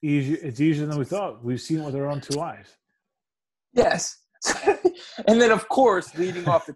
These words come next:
Speaker 2: tenth, and that you knew they weren't
Speaker 1: Uh-oh.
Speaker 2: scoring. Wade leading off, you just knew it. 'Cause
Speaker 1: And if you
Speaker 2: Wade
Speaker 1: can't, if you
Speaker 2: should
Speaker 1: can't
Speaker 2: be
Speaker 1: get
Speaker 2: on
Speaker 1: the
Speaker 2: the
Speaker 1: fu-,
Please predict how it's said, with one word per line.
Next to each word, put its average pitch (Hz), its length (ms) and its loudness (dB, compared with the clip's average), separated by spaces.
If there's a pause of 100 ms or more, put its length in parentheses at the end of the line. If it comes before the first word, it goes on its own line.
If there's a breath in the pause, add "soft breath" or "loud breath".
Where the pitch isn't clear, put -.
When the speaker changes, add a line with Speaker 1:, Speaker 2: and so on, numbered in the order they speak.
Speaker 2:
tenth, 135 320 -8 (840)
and 185 120 -2
that 185 100 -2
you 196 120 2
knew 220 200 4
they 190 100 8
weren't 156 240 -2
Speaker 1:
Uh-oh. - 60 -2
Speaker 2:
scoring. 127 500 -4
Wade 170 360 6
leading 160 360 0
off, 160 300 6
you 175 180 -8
just 156 240 -6
knew 180 140 0
it. - 80 -8 (420)
'Cause 180 100 0
Speaker 1:
And - 20 4
if - 40 6
you 247 40 4
Speaker 2:
Wade 415 120 10
Speaker 1:
can't, 330 220 6
if 294 80 6
you 330 60 8
Speaker 2:
should - 80 4
Speaker 1:
can't 339 100 8
Speaker 2:
be 320 40 8
Speaker 1:
get 359 60 10
Speaker 2:
on 370 60 8
Speaker 1:
the - 60 6
Speaker 2:
the - 60 0
Speaker 1:
fu-, 320 60 8